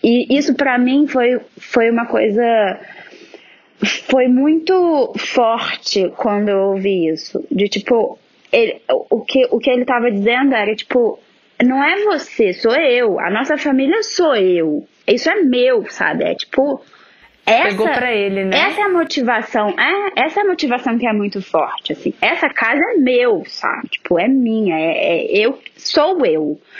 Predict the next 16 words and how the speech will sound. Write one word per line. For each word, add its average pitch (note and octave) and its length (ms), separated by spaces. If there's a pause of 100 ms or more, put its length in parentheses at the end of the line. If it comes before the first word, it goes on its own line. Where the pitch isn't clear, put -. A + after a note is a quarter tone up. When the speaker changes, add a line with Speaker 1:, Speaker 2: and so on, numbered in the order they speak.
(120)
Speaker 1:
Então, B3+ 200
quando E4 180
a D#4+ 60
casa A#3 240
tá A3 160
bagunçada, F#3 680
sou D#4 200
eu D#4 260
que G4 100
tô C#4 160
bagunçada, E3+ 880
assim. - 240 (120)
Isso F4+ 300
que - 100
é A#3 80
importante. F#3 680